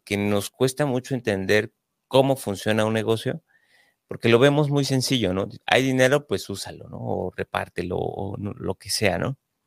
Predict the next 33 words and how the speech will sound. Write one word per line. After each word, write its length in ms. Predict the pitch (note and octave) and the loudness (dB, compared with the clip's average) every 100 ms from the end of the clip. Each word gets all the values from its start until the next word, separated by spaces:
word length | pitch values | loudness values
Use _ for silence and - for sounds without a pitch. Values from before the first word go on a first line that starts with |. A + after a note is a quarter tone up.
| _ _ _ - - | _ _ _ -20 0
Y 100 | B2+ | 2
entonces 400 | D3+ D3+ D#3+ D#3 | 4 4 2 2
este 180 | - | 4
respeto 480 | D#3+ C#3+ - D3 D3 | 6 4 4 2 6
al 120 | D3 | 6
negocio 460 | B2+ A#2 C3+ - C#3+ | 6 4 2 2 2
es 200 | C#3 - | 2 0
no 460 | A#2+ B2 B2 A#2+ B2 | 2 4 4 4 2
respetar, 560 | A2+ - G2 - A2 | -2 -4 -4 2 0
pues, 180 | - G#2 | 0 0
todo, 260 | - F3 C3+ | 2 2 0
porque 200 | - G2 | -6 -4
no 120 | G#2+ | -2
respetas 500 | - - - - G#2+ | -4 -8 -10 -8 -8
el 80 | E2+ | -8
objetivo, 640 | - - - C#3+ D3 C#3+ - _ _ _ - | -8 -4 -2 0 -2 -4 -8 _ _ _ -10
no 160 | - | -4
respetas 800 | G2+ G2 - G2 - F#2+ F#2 - _ _ _ - | -2 -4 -4 -4 2 2 2 -6 _ _ _ -6
a 140 | F#2+ | -6
tus, 440 | - F#2 F2+ - - | -4 -6 -6 -12 -6
eh, 580 | F2+ F#2 F2+ F2 F2 F2 | -4 -2 -2 -2 -2 -2
trabajadores 720 | - F#2 F#2 - G2 C3+ C#3+ | 2 4 4 4 6 6 4
porque 240 | - F#2 - | -2 -6 -6
pones 320 | - G#2 G#2 | -2 -2 -2
en 140 | F2+ | -4
riesgo 340 | F#2 F#2+ F#2+ F#2 | -2 -2 0 -4
sus 260 | - F2+ | -8 -12
pagos, 600 | - A2 B2+ C3 C#3+ - _ _ _ _ _ - | 0 2 2 0 -6 -10 _ _ _ _ _ -14
eh, 420 | - F2+ F#2 F#2 - | -6 -2 -2 -2 -6
o 60 | |
sea, 160 | - G2 | 0 2
no, 300 | G#2 A#2 G#2+ | 4 4 4
no, 680 | A2 A#2 B2 A#2+ B2 A#2+ | 4 6 8 6 4 2